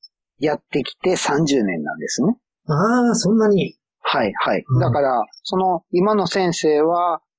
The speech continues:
Speaker 1: 六十歳超えてて、もうおじいちゃんなんですよ。
Speaker 2: はい。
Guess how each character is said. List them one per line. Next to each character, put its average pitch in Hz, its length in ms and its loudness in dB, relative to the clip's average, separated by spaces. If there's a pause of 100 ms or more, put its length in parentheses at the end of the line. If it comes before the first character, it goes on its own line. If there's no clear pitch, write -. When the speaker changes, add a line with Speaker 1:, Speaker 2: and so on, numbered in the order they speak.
(360)
Speaker 1:
六 165 280 0
十 170 120 2
歳 123 340 -2
超 135 140 0
え 131 60 -2
て 127 120 -2
て、 127 260 -2
も 143 200 0
う 131 100 0
お 143 40 -2
じ 202 140 0
い 156 60 -2
ち - 80 -8
ゃ 104 80 -2
ん 95 60 -8
な 92 120 -6
ん 85 40 -14
で 92 100 -12
す - 120 -8
よ。 110 220 -4 (260)
Speaker 2:
は 123 200 0
い。 151 240 0